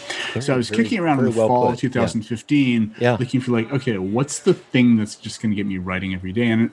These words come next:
Speaker 2: I
Speaker 1: Mm-hmm.
Speaker 2: realized that there was one staring me in the face.
Speaker 1: Mm-hmm.
Speaker 2: And I looked around, and nobody else was kind of, I mean, there, uh, there's obviously lots of city hall reporters
Speaker 1: Yeah,
Speaker 2: in
Speaker 1: but
Speaker 2: the city,
Speaker 1: nothing
Speaker 2: but
Speaker 1: as council specific
Speaker 2: n-,
Speaker 1: as
Speaker 2: nobody
Speaker 1: what you
Speaker 2: was
Speaker 1: do.
Speaker 2: really focusing in on the legislative branch
Speaker 1: Yeah.
Speaker 2: of the city.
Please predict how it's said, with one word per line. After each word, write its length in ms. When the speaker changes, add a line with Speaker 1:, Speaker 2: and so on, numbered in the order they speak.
Speaker 2:
I 80
Speaker 1:
Mm-hmm. 160
Speaker 2:
realized 460
that 80
there 80
was 160
one 120
staring 380
me 80
in 80
the 60
face. 560
Speaker 1:
Mm-hmm. 300
Speaker 2:
And 200
I 60
looked 320
around, 720
and 760
nobody 380
else 360
was 180
kind 280
of, 100
I 40
mean, 140
there, 120
uh, 100
there's 180
obviously 300
lots 200
of 80
city 180
hall 320
reporters 340
Speaker 1:
Yeah, 80
Speaker 2:
in 80
Speaker 1:
but 100
Speaker 2:
the 60
city, 140
Speaker 1:
nothing 160
Speaker 2:
but 100
Speaker 1:
as 100
council 400
specific 560
Speaker 2:
n-, 60
Speaker 1:
as 0
Speaker 2:
nobody 260
Speaker 1:
what 40
you 40
Speaker 2:
was 100
Speaker 1:
do. 120
Speaker 2:
really 300
focusing 560
in 80
on 100
the 80
legislative 480
branch 200
Speaker 1:
Yeah. 140
Speaker 2:
of 60
the 40
city. 360